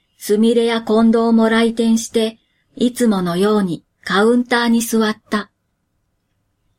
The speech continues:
程よい距離感を保ちつつ集う常連たちと会話を交わしているうちに、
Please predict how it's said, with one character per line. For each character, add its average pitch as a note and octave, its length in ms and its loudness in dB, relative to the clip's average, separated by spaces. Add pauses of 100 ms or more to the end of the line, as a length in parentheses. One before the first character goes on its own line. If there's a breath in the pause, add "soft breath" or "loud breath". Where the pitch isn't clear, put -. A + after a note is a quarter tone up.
(540)
程 G#3 340 0
よ B3 140 4
い A3+ 100 0
距 G#3 180 0
離 A3+ 140 -2
感 G#3 280 0
を E3+ 100 -2
保 G3 320 -2
ち A3+ 160 -4
つ A#3 140 -2
つ G3 200 -6
集 F3 120 -10 (100)
う F3 240 -2 (240)
常 A3+ 280 2
連 B3 220 2
た G3+ 160 -4
ち - 160 -12
と E3 160 -6
会 G3+ 300 0
話 A3+ 180 2
を A#3 40 -2
交 A#3 180 -2
わ A#3 120 0
し - 120 -8
て A#3 140 0
い A3+ 120 2
る A#3 100 2
う A3+ 80 0
ち A3+ 200 -2
に、 A3 240 0